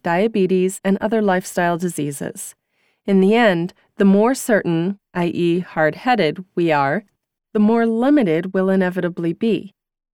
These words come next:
That reality can both compromise our personal health and erode our belief in positive health change.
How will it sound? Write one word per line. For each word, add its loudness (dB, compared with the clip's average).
That -2
reality 2
can -2
both -2
compromise 0
our 2
personal -2
health -2
and 0
erode 2
our 0
belief -2
in -2
positive -2
health -4
change. -8